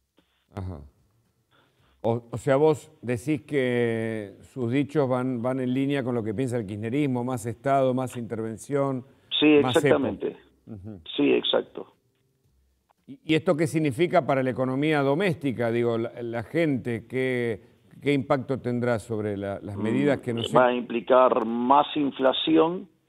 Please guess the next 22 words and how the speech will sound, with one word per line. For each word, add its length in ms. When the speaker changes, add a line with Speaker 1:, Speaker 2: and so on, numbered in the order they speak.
Speaker 2:
más 260
cercenamiento 960
de 200
la 160
libertad, 760
más, 720
eh, 720
deterioro 720
de 80
la, 240
en, 680
en 100
la 120
situación 500
económica, 800
menos 460
empleo, 720
menos 520
salarios 460
reales, 600
más 360
pobres, 480